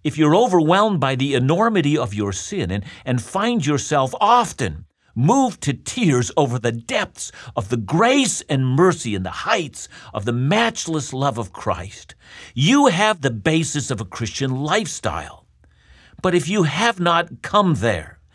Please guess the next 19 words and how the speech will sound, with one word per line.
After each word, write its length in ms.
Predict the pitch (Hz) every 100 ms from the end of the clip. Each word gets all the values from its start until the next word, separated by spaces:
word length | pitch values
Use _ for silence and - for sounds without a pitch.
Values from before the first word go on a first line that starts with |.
| - -
and 140 | 196 180
if 140 | 147
you 100 | 170
don't 340 | 139 247 233
marvel 920 | 156 139 160 226 285 254 113 78 113 120 _ -
that 200 | 147 156
you, 320 | 160 233 233
even 300 | 233 196 170
you, 200 | 160 180
have 120 | 143
found 420 | 117 - 127 131 107
mercy, 680 | 123 226 262 - 98 90 98 _ _ _
well, 120 | - 147
you'll 320 | 151 143 151
never 280 | 240 202 110
live 220 | 92 92
the 80 | 85
Christian 380 | 92 101 - 104
lifestyle. 720 | 101 107 - - - - -